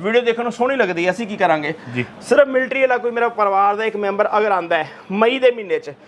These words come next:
Speaker 1: ਉਸ ਬੰਦੇ ਨੂੰ ਅੱਠ ਹਜ਼ਾਰ ਚਾਰ ਸੌ ਦੀ ਗੱਡੀ ਸਿਰਫ ਤੇ ਸਿਰਫ ਪੰਜ ਹਜ਼ਾਰ ਦੀ ਦਊਂਗਾ ਮੈਂ, ਦਿਲੋਂ
Speaker 2: ਅੱਛਾ,
Speaker 1: ਦੇਵਾਂਗਾ।
Speaker 2: ਬੜਾ, ਪੈਂਤੀ ਸੌ
Speaker 1: ਸਲੂਟ
Speaker 2: ਦਾ
Speaker 1: ਸਿਰਫ ਪੰਜਾਬੀਆਂ ਨੂੰ ਕਹਿੰਦੇ ਹੈਗੇ ਨੇ, ਆਪਣੇ ਪੰਜਾਬ 'ਚ ਕੋਈ ਵੀ ਮੇਰੇ ਭੈਣ ਭਰਾ ਬਾਹਰ ਗਿਆ, ਮਿਲਟਰੀ ਦੀ ਸੇਵਾ ਕਰ ਰਿਹਾ, ਕਿਤੇ ਵੀ ਜਾ ਰਿਹਾ ਹੈ,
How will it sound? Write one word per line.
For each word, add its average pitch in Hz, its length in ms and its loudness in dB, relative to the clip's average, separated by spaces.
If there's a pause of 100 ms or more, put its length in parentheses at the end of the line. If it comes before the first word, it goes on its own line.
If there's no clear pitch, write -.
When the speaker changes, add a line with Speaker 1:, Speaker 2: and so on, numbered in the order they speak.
(220)
Speaker 1:
ਉਸ 254 180 0
ਬੰਦੇ 226 300 0
ਨੂੰ 254 240 0
ਅੱਠ 240 120 -2
ਹਜ਼ਾਰ 247 220 2
ਚਾਰ 202 240 2
ਸੌ 220 140 -8
ਦੀ 220 80 -4
ਗੱਡੀ 214 380 -6 (300)
ਸਿਰਫ 311 200 6
ਤੇ 285 100 -4
ਸਿਰਫ 254 160 2
ਪੰਜ 208 200 -2
ਹਜ਼ਾਰ 196 160 0
ਦੀ 170 100 -12
ਦਊਂਗਾ 117 280 -6
ਮੈਂ, 156 100 -12 (420)
ਦਿਲੋਂ 240 200 6
Speaker 2:
ਅੱਛਾ, 262 100 2
Speaker 1:
ਦੇਵਾਂਗਾ। 240 240 2
Speaker 2:
ਬੜਾ, 247 180 4
ਪੈਂਤੀ 175 360 -4
ਸੌ 247 80 6
Speaker 1:
ਸਲੂਟ 277 240 0
Speaker 2:
ਦਾ 277 100 2
Speaker 1:
ਸਿਰਫ 285 120 4
ਪੰਜਾਬੀਆਂ 240 440 -4
ਨੂੰ 247 160 -4
ਕਹਿੰਦੇ 226 220 -2
ਹੈਗੇ 202 240 0
ਨੇ, 226 180 -2 (280)
ਆਪਣੇ 240 200 4
ਪੰਜਾਬ 220 460 0
'ਚ 226 60 -14
ਕੋਈ 254 180 -4
ਵੀ 277 60 -6
ਮੇਰੇ 254 180 4
ਭੈਣ 226 320 -2
ਭਰਾ 202 260 4
ਬਾਹਰ 202 300 0
ਗਿਆ, 202 180 2
ਮਿਲਟਰੀ 202 320 -6
ਦੀ 214 80 -6
ਸੇਵਾ 208 320 2
ਕਰ 196 180 2
ਰਿਹਾ, 180 180 2
ਕਿਤੇ 196 220 -4
ਵੀ 214 80 0
ਜਾ 170 220 6
ਰਿਹਾ 165 120 2
ਹੈ, 160 160 0